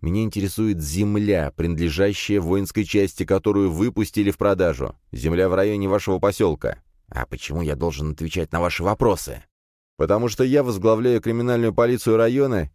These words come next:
и отвечаю за экономическую безопасность и противодействие коррупции. Если мне не понравятся ваши ответы,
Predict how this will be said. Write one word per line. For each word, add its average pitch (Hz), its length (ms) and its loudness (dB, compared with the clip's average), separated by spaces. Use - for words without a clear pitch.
и - 80 -2
отвечаю 95 540 2
за 98 180 0
экономическую 113 640 -2
безопасность 110 800 0
и 113 40 0
противодействие 110 720 0
коррупции. 80 680 0
Если 85 320 -2
мне 82 180 0
не 80 140 -2
понравятся 82 500 0
ваши 80 240 0
ответы, 85 580 -4